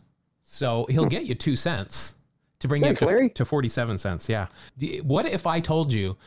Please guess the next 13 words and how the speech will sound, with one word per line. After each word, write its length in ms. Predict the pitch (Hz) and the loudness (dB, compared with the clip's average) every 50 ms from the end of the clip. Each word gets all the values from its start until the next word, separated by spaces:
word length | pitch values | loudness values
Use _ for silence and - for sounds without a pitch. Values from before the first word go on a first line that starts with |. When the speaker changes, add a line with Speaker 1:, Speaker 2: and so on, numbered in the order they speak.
| _ _ _ | _ _ _
Speaker 1:
that 140 | 123 120 - | -6 -4 -2
Larry 380 | 120 117 127 143 175 208 220 | 0 2 2 2 2 2 2
McWilliams 520 | 190 151 127 - 117 123 131 123 110 107 - | 2 0 0 0 0 0 2 2 0 -2 -2
pitched 200 | - 143 - - | -4 -4 -4 -2
for 80 | - 127 | -2 -4
thirteen 600 | - - - - 208 196 - - - 180 165 151 | -4 -2 -2 -2 -2 -2 -2 -2 0 2 2 2
years 260 | 139 139 135 131 104 | 4 4 2 2 2
in 60 | 120 104 | 0 -2
the 40 | 90 | -2
big 180 | 82 104 - - | -2 -4 -6 -6
leagues? 400 | 87 80 - - - - - - _ _ _ _ _ | -8 -10 -10 -12 -12 -14 -14 -14 _ _ _ _ _
Speaker 2:
I 140 | - 147 156 | 0 2 4
would 380 | 147 143 139 127 120 113 117 | 6 6 4 4 2 -2 -6